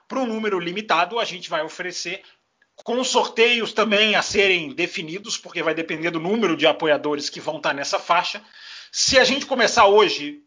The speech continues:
os apoiadores vão ganhar automaticamente, porque vai ter mais vaga de F um T V do que apoio na faixa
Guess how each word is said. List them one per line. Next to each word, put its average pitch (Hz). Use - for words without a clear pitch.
os 202
apoiadores 214
vão 220
ganhar 208
automaticamente, 220
porque 196
vai 185
ter 233
mais 220
vaga 202
de 156
F 175
um 175
T 175
V 175
do 165
que -
apoio 160
na 170
faixa 156